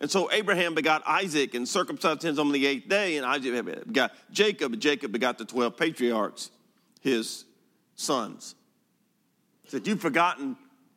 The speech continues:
all about Abraham, but who he was, the father of our faith, the father of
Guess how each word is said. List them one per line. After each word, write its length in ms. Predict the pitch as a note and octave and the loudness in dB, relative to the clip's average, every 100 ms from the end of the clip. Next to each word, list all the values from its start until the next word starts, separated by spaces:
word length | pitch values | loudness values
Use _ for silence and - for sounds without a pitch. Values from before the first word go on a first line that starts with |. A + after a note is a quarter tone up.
| _ | _
all 240 | D#3+ F3+ F3 | 0 2 4
about 460 | D#3+ D3+ A#2+ - _ _ _ _ _ _ _ _ _ _ C#3+ | 2 2 -2 -10 _ _ _ _ _ _ _ _ _ _ -2
Abraham, 600 | C3+ A#2+ A2+ G#2 F2+ E2 _ _ _ _ _ _ _ - | 0 0 -2 -6 -8 -16 _ _ _ _ _ _ _ -20
but 100 | - | -8
who 180 | F3 | -2
he 80 | D#3 | 0
was, 640 | C3+ C#3+ C3 G2 F#2 - - _ _ | 2 2 0 -4 -16 -20 -20 _ _
the 60 | A2+ | -12
father 520 | - F#3 F#3+ F3 D#3 | -2 0 2 2 0
of 340 | D3+ D3 G#2+ - _ _ _ _ - | 0 0 -4 -12 _ _ _ _ -8
our 360 | B2+ B2+ A2+ G2 | -4 -2 -2 -4
faith, 460 | - F#3+ A#2 - - - - | -4 -2 -2 -6 -18 -12 -10
the 80 | |
father 600 | D3 - G#3 G#3 F#3 D#3 - | -2 2 2 2 2 0 2
of 440 | E3 D#3 C3+ | 2 4 2